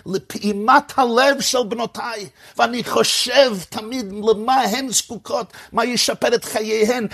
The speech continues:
מה יגביר הקישור בינינו, מה יבנה התדמית העצמית שלהן,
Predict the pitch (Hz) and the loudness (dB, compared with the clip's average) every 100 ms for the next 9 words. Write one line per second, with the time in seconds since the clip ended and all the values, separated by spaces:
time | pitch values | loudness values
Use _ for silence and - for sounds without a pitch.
0 | - 214 240 220 160 156 240 214 - 277 | -4 2 4 4 0 -2 0 -2 -4 -4
1 | 262 - 240 185 220 220 233 262 220 151 | -4 -4 -4 2 2 2 -2 -2 -4 -6
2 | - - 214 285 269 240 156 202 277 262 | -12 -6 0 4 4 2 0 -2 0 2
3 | - - - 170 170 226 254 - 208 202 | 2 0 -4 -8 -6 -6 -6 -8 -10 -10
4 | 240 262 - 226 208 160 | -8 -8 -8 -8 -6 -6